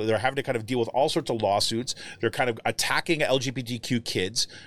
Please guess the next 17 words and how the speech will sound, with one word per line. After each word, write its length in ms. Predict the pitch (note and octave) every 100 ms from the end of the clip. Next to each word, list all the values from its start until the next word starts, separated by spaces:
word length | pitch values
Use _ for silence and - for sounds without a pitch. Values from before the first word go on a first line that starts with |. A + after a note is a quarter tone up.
| -
right? 180 | A#2+ B2+
They're 220 | B2 -
undermining 520 | D#3+ E3+ D3+ C#3 C#3
the 80 | B2+
curriculum. 580 | - G#2 F#2+ G2+ G#2+ C3+
They're 100 | B2
replacing 540 | A#2+ A#2 D#3 D#3 D3+
it 160 | D3 C3
with 120 | A#2
this 180 | A2+ B2
national 400 | B2 C3 C#3+ B2
Christian 420 | - E3 - D3
nationalist 600 | B2 C3 C3+ A#2 A2 - - -
curriculum. 580 | - A2 G2+ F2+ A2 - - - - -
I 120 | D#3
mean, 120 | E3+
just 220 | F#3 -